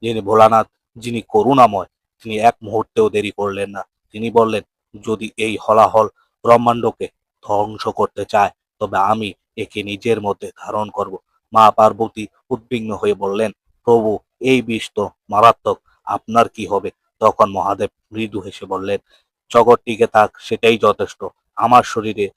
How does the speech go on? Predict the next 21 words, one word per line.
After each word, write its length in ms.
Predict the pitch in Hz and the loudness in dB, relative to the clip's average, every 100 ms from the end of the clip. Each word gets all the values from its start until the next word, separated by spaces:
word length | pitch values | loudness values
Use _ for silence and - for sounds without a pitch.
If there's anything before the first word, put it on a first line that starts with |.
| _ - | _ -2
যত 160 | 120 - 117 | 0 2 -2
দুঃখ 300 | 107 110 - | -2 -10 0
আসুক, 420 | 107 101 - 110 - _ - | 4 4 2 -6 -6 _ 0
তবুও 320 | 113 117 113 | 2 6 4
তাতে 340 | 104 104 104 95 _ - | 4 0 0 -4 _ -6
আমার 260 | 104 107 | -2 2
আনন্দ।" 440 | 104 104 107 98 92 _ _ - | 4 2 0 -4 -10 _ _ -6
এবং 260 | 107 110 | -2 -2
সেই 280 | - 117 120 | -4 -2 -2
মুহূর্তে 460 | 117 117 - 110 95 _ _ - | 0 -4 -2 -4 -4 _ _ -6
ভগবান 360 | 98 104 110 | -4 2 2
শিব 280 | 101 110 104 _ _ _ | 2 -8 -8 _ _ _
সেই 220 | - 101 | -8 -8
ভয়ঙ্কর 500 | 98 107 120 117 107 | 0 2 2 0 -2
হলাহল 460 | 87 101 95 101 92 _ _ _ | 0 0 0 0 -4 _ _ _
বিষ 320 | 107 98 - - - | -10 -10 -10 -20 -6
পান 260 | 98 107 | 0 0
করলেন। 400 | 98 101 95 92 92 _ _ _ - | -2 -8 -6 -8 -10 _ _ _ -8
যখন 260 | - 117 | -2 -4
তিনি 220 | - 107 104 | -4 -12 -8
পান 320 | 104 101 | -4 -2